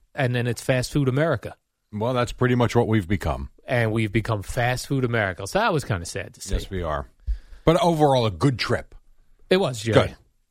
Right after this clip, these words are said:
Speaker 1: And
Speaker 2: I'm
Speaker 1: as
Speaker 2: glad
Speaker 1: the,
Speaker 2: to have you back.
Speaker 1: and as the great John Mellencamp would say, "I was born in a small town." And I
Speaker 2: I thought you were
Speaker 1: lived
Speaker 2: born in,
Speaker 1: a
Speaker 2: uh,
Speaker 1: small
Speaker 2: Colonia
Speaker 1: town.
Speaker 2: or Newark.
Speaker 1: That's a very small town. I was born in, uh, actually, I was actually born in a hospital in Jersey City.
Speaker 2: Jersey City.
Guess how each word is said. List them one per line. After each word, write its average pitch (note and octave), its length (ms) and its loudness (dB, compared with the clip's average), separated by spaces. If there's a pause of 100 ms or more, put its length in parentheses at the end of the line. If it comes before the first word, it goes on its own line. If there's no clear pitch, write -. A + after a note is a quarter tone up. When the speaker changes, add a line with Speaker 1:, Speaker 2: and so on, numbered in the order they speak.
Speaker 1:
And C#3+ 100 6
Speaker 2:
I'm - 80 4
Speaker 1:
as - 60 6
Speaker 2:
glad A3+ 140 6
Speaker 1:
the, - 40 6
Speaker 2:
to G#3+ 60 8
have G#3 160 4
you A3+ 80 2
back. G#3+ 280 4
Speaker 1:
and F3 80 4
as D#3 160 2
the D#3 80 2
great C#3+ 200 2
John C#3 200 2
Mellencamp B2+ 520 0
would G#2+ 100 -6
say, G#2+ 300 -2 (100)
"I A#3+ 200 -2
was B3+ 180 -4
born B3 480 -4
in G3+ 120 -14
a F#3+ 40 -14
small G#3+ 400 -6
town." B3 640 -12 (480)
And F#3+ 120 -16
I G#3+ 120 -10 (140)
Speaker 2:
I G3+ 100 0
thought F#3 240 4
you E3+ 80 4
were F3 60 2
Speaker 1:
lived D3 60 -2
Speaker 2:
born D#3+ 200 2
in, D3+ 180 2
Speaker 1:
a D3 60 4
Speaker 2:
uh, C#3+ 40 4
Speaker 1:
small F3+ 120 0
Speaker 2:
Colonia C#3 340 4
Speaker 1:
town. C3+ 340 -2
Speaker 2:
or A2+ 80 4
Newark. A2+ 360 2
Speaker 1:
That's G3+ 180 -4
a G#2 40 -14
very A#2 180 -4
small F#2 260 -12
town. G2 220 -10
I B2+ 80 -2
was C3 100 -4
born B2 300 -2
in, A2+ 160 -4
uh, G#2 160 0
actually, E3+ 360 0
I B2 60 2
was A2+ 240 -8 (220)
actually C3+ 340 0
born C3 260 0
in A2+ 40 0
a G2+ 40 -2
hospital B2 320 0
in G#2+ 80 -4
Jersey G#2 280 -4
City. A#2 340 -10
Speaker 2:
Jersey G#2+ 320 2
City. E2+ 260 -2